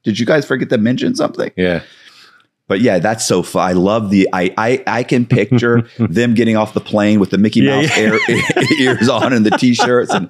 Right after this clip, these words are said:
Speaker 1: <laughs> "We're going to Disney World."
Speaker 2: Yeah, I
Speaker 1: Not really.
Speaker 2: Not so much. Yeah. You know, you bring up, uh, the case about South American kidnappings related to the Colombian cartel. And, um,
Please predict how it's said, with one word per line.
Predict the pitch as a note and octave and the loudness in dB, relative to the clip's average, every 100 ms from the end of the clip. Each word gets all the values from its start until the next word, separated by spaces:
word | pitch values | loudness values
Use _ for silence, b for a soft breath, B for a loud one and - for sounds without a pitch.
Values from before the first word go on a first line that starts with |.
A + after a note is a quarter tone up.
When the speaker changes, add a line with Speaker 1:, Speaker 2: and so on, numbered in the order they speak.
| - | -6
Speaker 1:
<laughs> | F#3+ F3+ - C3 A#2+ - - - A#3 A#3 G#3 D3 | -6 -4 -4 -2 -4 -6 -8 -2 2 2 2 0
"We're | D4+ | 2
going | D#4+ F#4+ | 4 2
to | F4+ | 2
Disney | D#4+ F4 D#4+ D#4 | 4 2 4 4
World." | D#4+ - | 4 4
Speaker 2:
Yeah, | - F3+ D#3 F3 | 2 0 -2 -2
I | - | 0
Speaker 1:
Not | F#3 C#3 B2+ | 2 2 2
really. | E2+ E2+ E2+ E2+ | 2 2 4 4
Speaker 2:
Not | C3 C3+ | 2 0
so | - | -2
much. | A2 F#2 F2 - - | 0 0 -4 -8 -2
Yeah. | A#2 G#2+ F#2+ - b b - | 0 0 -2 -6 b b -2
You | C#3 | 0
know, | |
you | C#3 | 2
bring | B2 C#3 | 2 0
up, | B2+ A#2 | 0 0
uh, | G#2+ | 0
the | A2+ | -2
case | G#2+ A2+ G#2 | -2 -2 0
about | G2+ F2+ | -2 -2
South | A2 G2 | -4 -2
American | G2 F#2 F2 F2+ | 0 0 0 -4
kidnappings | - F#2 F2+ F2 F2 | -4 -2 -2 -2 -4
related | F2+ G2 F2 F2 | 0 0 0 0
to | G2 | -4
the | E2 | -4
Colombian | - F#2 F2+ F2+ | -4 -2 -2 -2
cartel. | F#2+ E2+ G2 F2 E2+ | -4 -4 -2 -2 -4
And, | - F2 E2+ | -6 -6 -4
um, | - G1+ - | -4 -6 -8